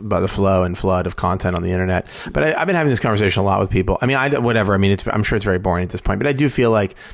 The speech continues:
it's not boring to me because I think th-, the stakes are, here are the stakes for me. We either go in the direction that we're going in i-, as an industry and we keep making this commodity shit,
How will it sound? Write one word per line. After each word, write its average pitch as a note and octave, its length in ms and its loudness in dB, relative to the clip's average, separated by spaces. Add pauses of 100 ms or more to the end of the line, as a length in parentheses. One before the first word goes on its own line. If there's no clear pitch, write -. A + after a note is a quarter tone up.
it's - 120 -6
not D#3+ 160 0
boring B2+ 220 2
to G2 80 2
me G2+ 180 2
because F2+ 300 -2
I F#2+ 100 4
think F#2+ 300 -4 (320)
th-, - 140 -16
the A2+ 240 -2
stakes E3 360 0
are, B2 80 2
here D3 200 2
are C#3 40 2
the A#2 120 2
stakes G2 320 0
for F#2+ 100 -2
me. F2+ 240 -2 (260)
We C3 140 2
either C#3+ 160 2
go C3 220 2
in C3 60 4
the A#2+ 60 4
direction G#2+ 380 2
that G2 100 2
we're F#2+ 100 0
going F#2 320 0
in E2+ 220 -2
i-, G2+ 140 -2
as F#2 140 -2
an F2+ 100 0
industry F2+ 580 -2 (300)
and A2 100 -4
we F#2+ 60 -2
keep A2+ 180 -2
making F#2+ 360 0
this F#2 200 -2
commodity F2+ 640 0
shit, E2+ 400 -4